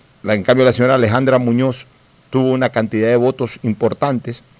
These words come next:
que superaron los setenta, justamente para evitar que la señora Romo entre por Ministerio de la Ley, que ya en su momento nos daba una lectura que donde la asamblea intente una nueva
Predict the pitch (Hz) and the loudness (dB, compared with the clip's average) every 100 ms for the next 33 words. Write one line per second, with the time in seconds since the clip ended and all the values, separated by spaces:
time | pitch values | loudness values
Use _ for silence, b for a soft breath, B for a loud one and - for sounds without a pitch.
0 | _ 107 - 101 104 110 131 120 104 110 | _ -12 -10 -4 0 2 0 0 -4 -4
1 | 139 131 - 98 b b b b b - | -2 -4 -4 -12 b b b b b 0
2 | 139 - 131 143 135 131 120 113 104 147 | 0 2 2 2 0 4 4 4 2 0
3 | 123 123 104 123 123 123 131 123 127 127 | 2 -2 0 2 4 4 2 2 0 -2
4 | 123 117 113 - 139 131 123 135 117 107 | -2 -2 -2 -2 -2 0 0 0 -2 -4
5 | b b b 147 156 220 226 240 156 185 | b b b 4 6 4 2 2 4 2
6 | 208 165 143 156 165 151 143 123 156 127 | 0 0 4 2 2 0 -2 -2 0 2
7 | - 117 117 113 113 110 98 110 113 123 | 0 0 2 2 0 0 -2 -4 -4 0
8 | 156 170 - 123 117 - 147 147 131 135 | 0 0 -4 -2 -2 -2 -2 -2 -2 -4
9 | - 123 135 127 127 131 127 | -2 -2 0 0 0 0 0